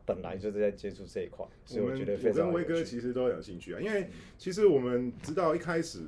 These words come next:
Speaker 2: 看到他，我觉得蛮好玩的是，他常常在讲到的是像荣格或是像，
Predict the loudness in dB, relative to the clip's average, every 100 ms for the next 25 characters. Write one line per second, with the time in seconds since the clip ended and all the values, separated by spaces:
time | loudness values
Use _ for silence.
0 | -10 -8 -4 -2 -2 -2 -4 -4 -4 -8
1 | -10 -2 0 4 4 4 -2 -2 0 -2
2 | -2 -4 -6 -6 -6 -6 -10 -8 -6 -4
3 | 0 0 0 -4 -2 -2 -2 -6 -8 -6
4 | -4 -4 -4 -6 -6 -6 -6 -8 -8 -6
5 | -8 -8 -8